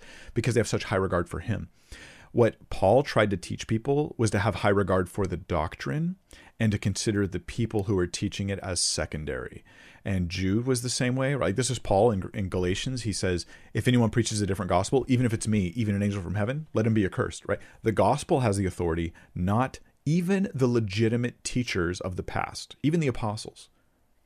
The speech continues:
The message has more authority than them. This is, this is a, a, like, a first century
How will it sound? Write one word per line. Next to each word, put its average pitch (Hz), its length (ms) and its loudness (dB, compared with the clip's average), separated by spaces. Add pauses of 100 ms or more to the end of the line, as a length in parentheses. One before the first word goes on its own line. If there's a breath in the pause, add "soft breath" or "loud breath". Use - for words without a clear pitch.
(140)
The 101 100 2
message 165 600 0 (160 soft breath)
has 120 200 2
more 120 140 6
authority 113 320 2
than 98 180 0
them. 87 220 0
This 104 200 -2
is, 131 220 0
this 131 240 0
is 143 100 2
a, 110 220 0 (100)
a, 95 180 0
like, 92 360 -4 (760 soft breath)
a 95 280 2
first - 480 0
century 107 680 2